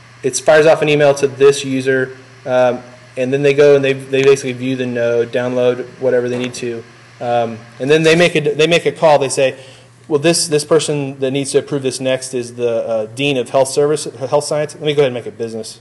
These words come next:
Um, of business, and they, they click submit, and when they click submit, it sends an email to that, that user of that role, um, and then they can go back in here, the same page, and go ahead and move it to the next step.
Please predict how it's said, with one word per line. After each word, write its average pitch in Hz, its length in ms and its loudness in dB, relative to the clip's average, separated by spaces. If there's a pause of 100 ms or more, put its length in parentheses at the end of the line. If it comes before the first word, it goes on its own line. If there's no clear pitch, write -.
Um, 113 340 -8 (2000)
of 123 160 -2
business, 156 320 2
and 147 140 -2
they, 160 80 4
they 147 320 0
click 165 240 0
submit, 160 600 2 (1200)
and 143 160 -2
when 151 140 2
they 165 100 4
click 165 160 0
submit, 151 680 2
it 135 140 -4
sends 160 180 0
an 151 80 -2
email 147 300 2
to 143 140 -2
that, 135 640 -2
that 127 200 0
user 143 320 -2
of 127 100 -2
that 131 200 2
role, 131 480 2 (320)
um, 123 320 -2 (300)
and 127 120 -4
then 139 140 0
they 151 140 2
can 156 160 -2
go 131 140 2
back 127 280 0
in 131 100 -6
here, 127 360 -6 (400)
the 131 80 -4
same 135 260 -2
page, 131 320 -4
and 123 220 -12
go 127 100 0
ahead 123 320 -2 (100)
and 117 220 -10
move 135 180 -4
it 123 120 -6
to - 80 -10
the 123 80 -8
next 127 180 -6
step. - 300 -6